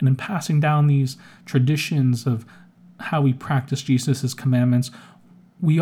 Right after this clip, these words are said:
more often than not, to a certain extent, betray then the free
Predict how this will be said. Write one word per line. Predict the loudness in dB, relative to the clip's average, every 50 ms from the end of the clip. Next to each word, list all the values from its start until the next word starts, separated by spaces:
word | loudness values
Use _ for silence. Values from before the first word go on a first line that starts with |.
| 2 2
more | 2 4 4 4 2 0
often | -2 -2 -4 -4 -6 -6 -4 -4 -2 -2
than | 0 0 2 2 2
not, | 2 2 2 2 2 0 -2 -6 -16 -20 -20 _ -14
to | -6 -6 -4
a | -4
certain | -4 -6 -6 -6 -6 -4 -4 -4
extent, | -4 -4 -6 -10 -14 -8 -6 -6 -4 -4 -6 -8 -10 -20 -20 -20 _ _ _ -20 -20 -20 -20 _ _ -8
betray | -8 -6 -6 -6 -10 -10 -4 -2 0 2 2 2 2
then | 2 0 0 0 0 -2 -4 -4 -4 -6 -8 -16 -10 -4
the | -4 -4
free | -4 -4 -6 -2 2 2 4 4 4 4 4 2